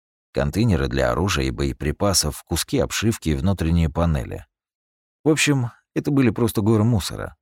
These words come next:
за которыми и укрылись мятежники. Причем горы эти поднимались чуть ли не до потолка.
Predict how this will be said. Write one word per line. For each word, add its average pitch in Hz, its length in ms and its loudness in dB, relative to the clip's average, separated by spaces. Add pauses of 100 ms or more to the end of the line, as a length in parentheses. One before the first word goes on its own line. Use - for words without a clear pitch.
за 73 160 0
которыми 76 460 0
и - 20 0
укрылись 69 500 -2
мятежники. - 680 -6 (840)
Причем 69 380 -2
горы 85 320 0
эти - 180 -6
поднимались 76 580 -2
чуть - 260 -4
ли 85 100 2
не 85 160 4
до 82 120 0
потолка. 85 760 -4